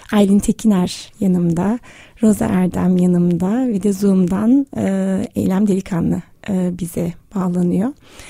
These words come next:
Bu serginin üçüncü, e, kür-, küratörü Sevim Sancaktar bugün aramızda yok. Aynı zamanda serginin tasarımını yaptı ve içinde çok etkileyici bir işi var.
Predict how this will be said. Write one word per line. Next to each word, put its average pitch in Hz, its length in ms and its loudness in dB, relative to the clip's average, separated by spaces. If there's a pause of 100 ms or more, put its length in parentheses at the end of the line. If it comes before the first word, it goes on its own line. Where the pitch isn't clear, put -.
(460)
Bu 233 240 2
serginin 220 640 0
üçüncü, 220 840 0
e, 196 280 -2
kür-, - 360 -8
küratörü 196 580 0
Sevim 196 320 4
Sancaktar 190 640 0
bugün - 200 -6
aramızda 190 520 -2
yok. 214 280 0
Aynı 180 180 -2
zamanda 175 360 -2
serginin 175 400 -4
tasarımını 185 500 -4
yaptı 180 340 -4
ve 214 40 -2
içinde 196 280 -6
çok - 220 -10
etkileyici 180 540 -8
bir 185 200 -4 (180)
işi 220 300 -4
var. 214 240 -2